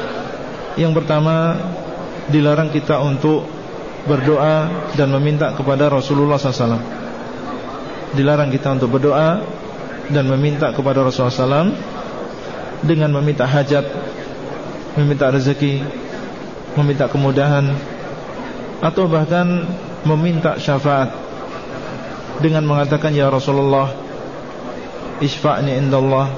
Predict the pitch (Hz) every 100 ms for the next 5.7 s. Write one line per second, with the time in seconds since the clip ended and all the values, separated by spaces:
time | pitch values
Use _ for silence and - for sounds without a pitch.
0 | - 139 135 139 135 139 135 139 135 -
1 | - - - - - - - - - 147
2 | 151 143 135 135 135 131 151 139 131 131
3 | 139 131 139 135 - - - - - -
4 | - - - - - 143 143 147 185 202
5 | 196 160 151 143 160 190